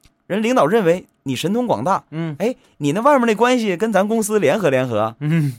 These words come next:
Speaker 1: 咱还，对吧？强强联合了。
Speaker 2: 嗯。
Speaker 1: 有些人一看，哟，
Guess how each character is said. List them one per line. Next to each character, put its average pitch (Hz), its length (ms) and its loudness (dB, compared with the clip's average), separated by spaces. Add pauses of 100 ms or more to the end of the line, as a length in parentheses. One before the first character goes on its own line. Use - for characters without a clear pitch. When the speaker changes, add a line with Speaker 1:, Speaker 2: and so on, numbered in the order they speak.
Speaker 1:
咱 147 160 0
还， 220 180 2
对 180 260 -2
吧？ 156 260 2 (420)
强 185 160 -2
强 233 140 2
联 233 140 0
合 170 160 0
了。 269 180 -2
Speaker 2:
嗯。 160 280 -8 (920)
Speaker 1:
有 185 240 2
些 247 100 2
人 277 180 4
一 277 40 0
看， 277 120 4
哟， 370 300 0